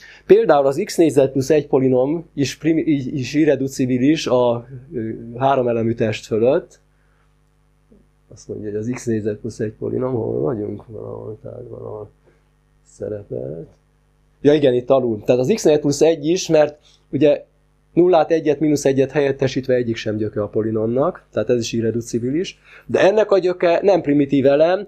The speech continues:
mert ennek a, ugye, az azt jelenti, hogy a U négyzet az egyenlő mínusz egyel, és akkor az U negyediken egyenlő már egyel. És nem a nyolcadik hatványa lesz egyenlő egyel. Tehát, hogyha az ember talál egy irreducibilis polinomot, és annak a gyökével bővíti a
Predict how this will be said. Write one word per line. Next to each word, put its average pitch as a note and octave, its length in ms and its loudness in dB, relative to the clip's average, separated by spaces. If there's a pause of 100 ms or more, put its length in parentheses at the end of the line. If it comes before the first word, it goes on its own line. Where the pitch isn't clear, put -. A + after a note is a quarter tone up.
(120)
mert D#3 160 4
ennek D#3 140 0
a, E3 200 2
ugye, D3+ 320 2 (240)
az C#3 120 0
azt D3+ 160 0
jelenti, C#3+ 200 2
hogy C#3+ 80 4
a C#3 240 -2
U F3 180 0
négyzet C3 420 2
az B2+ 100 0
egyenlő A#2+ 380 2
mínusz F#3 340 2
egyel, E3+ 280 2
és D3+ 100 -2
akkor D#3 160 0
az C#3 80 2
U C3 100 0
negyediken A#2+ 460 -2
egyenlő A2+ 340 0
már G#2+ 180 -6
egyel. F2 480 -12 (680)
És A2+ 100 -8
nem A2+ 120 2
a A#2 60 4
nyolcadik A2 460 0
hatványa F#2+ 500 -10
lesz F#2+ 180 -12
egyenlő G2+ 440 -8
egyel. C#3+ 480 -2 (500)
Tehát, C#3+ 220 2
hogyha D3+ 260 2
az C#3+ 120 4
ember F3 320 2
talál D#3 480 2
egy C3+ 220 -4
irreducibilis B2+ 840 0
polinomot, A#2+ 720 2
és B2+ 160 -2
annak C3 240 2
a C3 40 4
gyökével B2 480 2
bővíti A#2 540 0
a A2 360 0